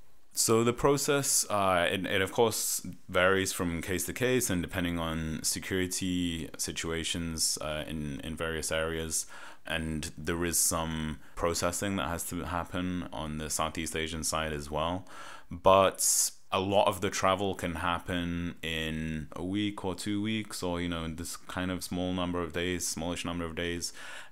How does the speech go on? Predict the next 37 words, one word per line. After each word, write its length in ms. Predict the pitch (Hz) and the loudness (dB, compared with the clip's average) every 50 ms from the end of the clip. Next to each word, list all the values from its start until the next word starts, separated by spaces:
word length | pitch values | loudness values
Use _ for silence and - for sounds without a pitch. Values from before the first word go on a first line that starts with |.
| - | -4
And 220 | - 80 82 82 82 | -2 -2 0 0 0
then 500 | 85 85 85 85 82 82 82 82 82 - | 0 2 0 0 0 -2 -2 -2 -4 -4
some 200 | - - - 98 | -2 -2 -2 0
of 60 | 90 82 | 0 -2
the 60 | 78 | -4
processing 920 | - - 90 82 78 - 90 85 80 - - 87 82 80 80 80 76 69 | -2 -2 -2 -2 0 -2 -2 -2 -2 -2 -2 -2 -2 -2 -2 -4 -6 -6
kind 220 | - 82 76 76 | -6 -6 -6 -4
of 60 | 76 | -6
depends 580 | 69 78 - - 80 78 78 78 78 76 73 - | -6 -8 -8 -6 -6 -4 -4 -4 -4 -4 -6 -6
on 360 | - - 78 76 76 73 73 73 - | -6 -4 -4 -4 -4 -4 -6 -6 -6
which 200 | 73 80 - - | -6 -6 -6 -6
country 340 | - - 80 76 - - 80 | -6 -6 -6 -6 -6 -6 -4
you're 180 | 76 76 78 78 | -4 -2 -2 -2
in 140 | 76 76 76 | -2 -4 -4
and 120 | 71 71 | -4 -4
so 180 | - - 78 76 | -4 -4 -2 -2
on. 300 | 76 73 76 73 71 69 - | -2 -2 -2 -4 -6 -6 -4
But 340 | - 73 71 69 - - - - - - - - | -2 -2 -2 -2 -4 -8 -12 -16 -16 -16 -10 -2
let's 460 | - 113 117 117 - - - - - - | 2 2 2 4 4 2 2 0 -4 -6
keep 240 | - - 117 113 - | 0 0 0 2 2
it 200 | 107 90 - - | 0 0 0 -2
kind 280 | - 107 98 98 92 | -2 0 0 0 0
of 220 | 85 80 73 71 - - - | 0 -2 -4 -8 -10 -10 -4
broad 280 | - 98 95 95 92 | 0 2 4 4 4
and 120 | 87 85 85 | 4 2 0
a 40 | 82 | 0
little 300 | 82 85 90 82 69 82 | -2 0 0 0 0 0
bit 220 | 80 85 69 64 | 0 -2 -2 0
vague, 420 | 80 85 85 85 85 85 80 76 | 0 2 2 2 2 2 0 -2
but 300 | - 78 76 73 69 - | 0 0 0 0 0 -2
somebody 340 | - - 113 110 107 107 101 | -2 0 0 0 2 0 0
could 260 | 95 - 101 92 82 | 0 0 -2 -2 -2
leave 420 | 85 85 85 85 85 85 82 78 - | -2 -2 -2 -2 -2 -2 -4 -4 -4
North 220 | 82 80 80 - | -4 -4 -4 -6
Korea 600 | - - 85 80 78 80 80 78 78 76 76 73 - | -6 -4 -2 0 0 2 2 0 0 -2 -4 -4 -6
and 300 | 82 78 76 76 73 - | -6 -6 -6 -6 -6 -6
be 480 | 80 78 78 78 78 76 76 73 71 | -4 -4 -2 -2 -2 -2 -4 -4 -6